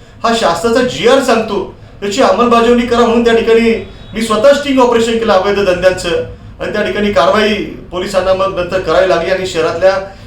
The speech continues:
शाळांचा, महाविद्यालयांचा, परिसरातला जो श्वास आहे तो मोकळा झाला. का तर या शहरातली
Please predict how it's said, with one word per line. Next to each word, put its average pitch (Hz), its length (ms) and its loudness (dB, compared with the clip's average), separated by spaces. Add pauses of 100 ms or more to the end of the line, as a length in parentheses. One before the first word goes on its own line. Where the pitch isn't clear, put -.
शाळांचा, 170 580 0
महाविद्यालयांचा, 170 560 -2
परिसरातला 180 640 0
जो 196 120 -2
श्वास 214 460 0
आहे 139 160 -4 (460)
तो 202 80 -6
मोकळा 185 320 -2
झाला. 180 160 2
का 175 280 0
तर - 100 -6
या 170 180 -2
शहरातली 165 460 -4